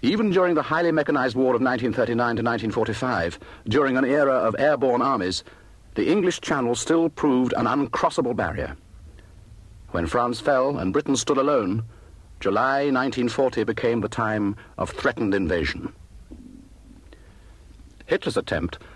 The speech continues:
had been closely paralleled a century and a half earlier by Napoleon. His elaborate plans for invasion were foiled by the Navy's far-distant, storm-beaten ships, upon which the grand army of Napoleon had never looked, but which stood between it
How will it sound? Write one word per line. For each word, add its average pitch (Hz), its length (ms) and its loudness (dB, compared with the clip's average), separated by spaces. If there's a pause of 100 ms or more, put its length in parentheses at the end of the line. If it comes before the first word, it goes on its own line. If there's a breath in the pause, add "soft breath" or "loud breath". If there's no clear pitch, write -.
(140 loud breath)
had 113 100 0
been 120 160 0
closely 175 380 0
paralleled 82 680 -2
a 117 80 -2
century 165 340 0
and 151 80 2
a 123 60 0
half 113 240 -2
earlier 85 340 0
by 113 140 -2
Napoleon. 120 560 -2 (640 loud breath)
His 180 240 0
elaborate 92 440 0
plans 85 320 -2
for 85 100 -4
invasion 82 440 0
were 98 100 0
foiled 139 420 0
by 104 160 0
the 110 80 0
Navy's 107 380 0
far-distant, 127 640 -2
storm-beaten 123 640 -2
ships, - 420 -4 (320 loud breath)
upon 110 220 -2
which 113 180 -2
the 101 80 -6
grand 110 340 0
army 104 300 0
of 92 80 -2
Napoleon 98 560 0
had 87 160 -2
never 92 220 0
looked, - 340 -4 (340 loud breath)
but 80 140 -6
which 82 200 -4
stood 120 200 0
between 98 320 -2
it 92 260 -4